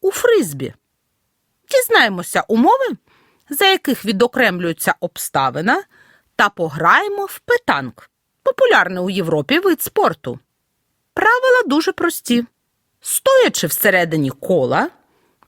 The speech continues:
кидай металеву кулю якомога ближче до маленької дерев'яної кулі. Звернімо увагу,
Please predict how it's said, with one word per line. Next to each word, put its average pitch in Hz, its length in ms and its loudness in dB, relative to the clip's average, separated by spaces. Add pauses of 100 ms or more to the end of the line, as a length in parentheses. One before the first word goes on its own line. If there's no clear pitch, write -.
(120)
кидай 208 440 4
металеву 185 600 2
кулю 196 640 2 (200)
якомога 214 680 2
ближче 147 680 -2
до 302 100 4
маленької 175 800 0
дерев'яної 170 800 0
кулі. 214 460 0 (600)
Звернімо 370 640 0
увагу, 123 400 -4